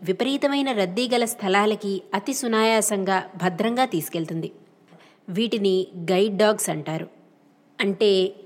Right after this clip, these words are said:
అంధుని జాగ్రత్తగా నడిపించుకుంటూ ప్రమాదాల్ని పసిగట్టి నిరపాయంగా ముందుకు నడిపించగల సునకాలన్నమాట. అటువంటి గైడ్ డాగ్ సెంటర్స్లో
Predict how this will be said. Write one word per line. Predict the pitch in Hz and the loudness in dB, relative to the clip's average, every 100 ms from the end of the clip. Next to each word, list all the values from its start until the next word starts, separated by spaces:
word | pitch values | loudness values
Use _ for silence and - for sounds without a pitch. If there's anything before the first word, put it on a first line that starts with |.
| - | -6
అంధుని | 190 220 254 285 | -2 0 0 0
జాగ్రత్తగా | 190 190 180 202 214 233 254 | 0 0 0 0 -4 -2 0
నడిపించుకుంటూ | 214 180 202 190 - 185 175 180 | 0 -2 -2 -6 -2 -2 0 0
ప్రమాదాల్ని | 180 - 196 185 220 247 269 277 269 | -2 -4 -2 2 2 2 0 -2 -4
పసిగట్టి | 185 180 208 208 208 180 185 - - - _ _ | -6 -2 0 -2 0 -2 -2 -6 -20 -20 _ _
నిరపాయంగా | 196 202 247 285 285 262 262 262 | 0 0 2 2 2 2 0 0
ముందుకు | 220 208 220 277 | 2 -2 -2 -2
నడిపించగల | 247 240 226 214 202 | -2 0 -2 0 0
సునకాలన్నమాట. | 208 - 165 180 185 175 170 160 160 160 - _ _ _ _ _ _ - | 0 -2 -2 -2 -2 -2 -2 -4 -6 -10 -14 _ _ _ _ _ _ -4
అటువంటి | 220 247 254 240 | -2 0 0 -2
గైడ్ | 202 190 196 202 | -2 2 2 4
డాగ్ | 240 254 | 2 2
సెంటర్స్లో | - 214 185 208 202 214 185 | 0 -2 -2 -2 -2 0 0